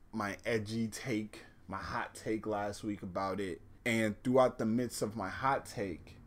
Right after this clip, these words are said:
I didn't realize what seeds were being planted during this, during this time. And this is the first time that I'm going to bring this up.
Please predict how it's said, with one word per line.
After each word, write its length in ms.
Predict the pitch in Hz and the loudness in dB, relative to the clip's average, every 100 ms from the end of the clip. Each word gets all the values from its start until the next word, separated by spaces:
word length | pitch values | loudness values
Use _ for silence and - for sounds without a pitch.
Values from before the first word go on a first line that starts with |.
| - - - - - - - - - - | -18 -16 -16 -16 -14 -14 -14 -14 -12 0
I 680 | 104 107 107 104 101 98 - - - 117 101 | 4 6 6 2 0 -2 -6 -12 -14 -10 0
didn't 360 | 127 120 110 92 | 4 4 4 2
realize 960 | 117 117 110 98 92 92 87 85 - - | 4 6 6 4 4 0 -2 -4 -10 -10
what 260 | 127 143 143 | 4 4 4
seeds 460 | - 151 139 117 110 | 0 2 4 2 2
were 160 | 110 | 2
being 300 | 104 113 101 - | 2 0 -2 -4
planted 640 | - 123 107 - 67 - - - - - - - | -2 -2 -2 -4 -6 -8 -16 -20 -20 -20 -20 -8
during 640 | 92 113 107 101 95 90 82 - - | 4 8 8 8 2 -2 -6 -12 -6
this, 300 | 101 107 101 101 - - | 0 0 2 -4 -4 0
during 260 | 113 101 95 | 4 4 2
this 160 | 90 | -4
time. 380 | - 120 107 - - - | -8 -6 -6 -8 -18 -12
And 280 | 92 92 87 | -2 0 0
this 200 | 92 92 | -2 -4
is 60 | 92 | -6
the 100 | 95 | -4
first 320 | - 98 - | -2 -2 -2
time 220 | 98 95 | -2 0
that 160 | 92 92 | 0 0
I'm 160 | 95 | -2
going 180 | 90 95 | -4 -6
to 100 | - | -6
bring 280 | 92 95 92 | -6 -4 -6
this 220 | 90 - | -6 2
up. 260 | 107 123 | 4 4